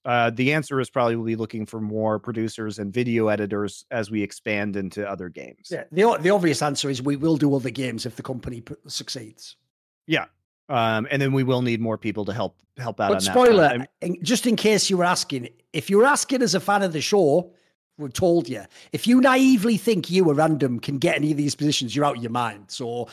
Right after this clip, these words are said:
Speaker 2: I'll just put, I'll,
Speaker 1: <laughs>
Speaker 2: I'm not gonna sugarcoat. I'll just tell you straight up, like, we're hiring really good people. We're not getting you, random guy who applies.
Speaker 1: So,
Speaker 2: Like,
Speaker 1: uh,
Speaker 2: we'll
Speaker 1: hey,
Speaker 2: call you,
Speaker 1: so,
Speaker 2: don't call us.
Speaker 1: so, so first off,
Speaker 2: <laughs>
Speaker 1: first off, our current editor, Adanian, did just reply to t-, Twitter posts with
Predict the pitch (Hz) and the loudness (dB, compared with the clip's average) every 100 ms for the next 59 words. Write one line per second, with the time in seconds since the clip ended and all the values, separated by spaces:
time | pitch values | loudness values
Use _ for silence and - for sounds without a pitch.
0 | 147 233 240 196 233 277 311 277 - 175 | 0 2 2 2 2 6 6 4 -2 0
1 | 285 349 294 233 202 220 180 - 196 208 | 4 6 6 4 4 4 4 6 6 6
2 | 240 156 202 185 - 156 170 147 151 202 | 2 2 0 0 2 2 2 2 2 4
3 | 208 190 160 160 143 120 139 120 117 156 | 6 6 4 2 2 -4 -8 -12 -6 0
4 | 190 151 139 147 131 131 135 120 135 131 | 0 0 -4 -6 -6 -8 -10 -8 -6 -6
5 | 127 127 127 117 170 147 - 196 - 214 | -10 -8 -6 0 2 4 2 -6 -6 -6
6 | - 202 262 302 277 247 220 214 180 196 | 0 4 6 6 6 6 6 4 6 4
7 | 190 170 160 123 - 190 190 196 208 160 | 4 4 2 -2 -4 -6 -4 -6 -6 -4
8 | 196 175 226 - 104 185 - 302 196 - | -2 2 2 2 0 0 -2 0 0 0
9 | 104 104 233 - 302 160 151 147 233 214 | -2 -2 -4 -2 -2 2 0 2 0 2
10 | 160 151 156 139 139 135 127 113 131 131 | 0 0 2 2 0 0 0 0 -2 -4
11 | 127 - _ _ 127 127 - 143 135 117 | -6 -10 _ _ -4 -2 0 2 2 0
12 | 107 - 120 104 104 - _ - 139 - | -4 -4 -4 -2 -6 -10 _ -12 -10 0
13 | 170 143 135 117 113 - - 113 107 - | 0 2 0 0 -2 -8 -8 -4 -4 -6